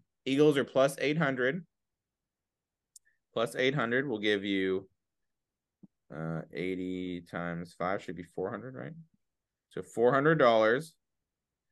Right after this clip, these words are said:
if you win. And then the forty-niners are plus a thousand. So that'll give you five hundred dollars if you win.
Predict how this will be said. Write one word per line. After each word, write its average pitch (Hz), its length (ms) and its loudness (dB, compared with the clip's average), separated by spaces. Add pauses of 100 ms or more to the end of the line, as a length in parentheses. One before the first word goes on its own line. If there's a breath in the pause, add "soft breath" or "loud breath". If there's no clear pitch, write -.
(640)
if 101 140 -14
you 104 120 -4
win. 107 440 0
And 101 220 -4
then 104 180 0
the 104 120 -2
forty-niners 139 720 2
are 117 60 -2
plus 123 420 0
a 110 120 -4 (160)
thousand. 127 760 0 (840)
So 92 500 0
that'll 98 280 4
give 95 260 -2
you 92 160 -8
five 175 280 -2
hundred 82 240 -6
dollars 65 440 -8 (520)
if 85 160 -12
you 85 120 -6
win. 73 280 -10